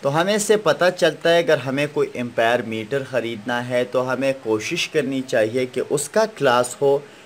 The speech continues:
वो कम हो, यानी ज़ीरो पॉइंट फ़ाइव हो या वन तक हो जाए, वन पॉइंट फ़ाइव तक हो जाए, यानी टू पॉइंट फ़ाइव का class हमें ख़रीदना नहीं चाहिए।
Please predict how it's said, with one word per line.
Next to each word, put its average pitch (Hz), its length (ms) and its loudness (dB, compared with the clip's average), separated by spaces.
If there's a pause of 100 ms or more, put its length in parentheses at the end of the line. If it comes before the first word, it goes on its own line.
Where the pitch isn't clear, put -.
(100)
वो 165 120 4 (140)
कम 120 320 4
हो, 90 160 -4 (920)
यानी 131 220 -2
ज़ीरो 135 300 -4
पॉइंट 131 280 -2
फ़ाइव 120 320 2 (120)
हो 107 240 2 (840)
या 120 500 0 (880)
वन 127 280 2
तक 135 300 0
हो 131 120 2
जाए, 120 240 4
वन 120 180 2
पॉइंट 131 240 -4
फ़ाइव 127 240 0
तक 127 160 -2
हो 127 80 -2
जाए, 135 120 0
यानी 165 180 -2
टू 180 240 -4
पॉइंट 165 280 -4
फ़ाइव 135 260 2
का 156 100 2
class 120 380 -2
हमें 123 220 -4
ख़रीदना 113 480 -6
नहीं 90 240 -8
चाहिए। 87 340 -6